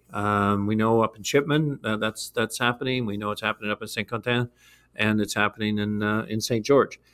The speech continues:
So, so those areas would be, um, for additional workplace would be very much on the,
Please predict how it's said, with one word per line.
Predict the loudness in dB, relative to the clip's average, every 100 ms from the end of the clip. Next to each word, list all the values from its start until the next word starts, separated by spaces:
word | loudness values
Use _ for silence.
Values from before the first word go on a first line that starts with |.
| _ 0
So, | 10 12 12 10
so | 6 8
those | 12 12 12
areas | 10 10 10 6 4
would | 2
be, | 4 6 6 4
um, | 0 0 0 -2 -6
for | -8 -4 -2
additional | 0 0 2 2
workplace | 4 2 0 0
would | -2 0
be | 0
very | 2 2
much | 2 0 -4
on | -8
the, | -10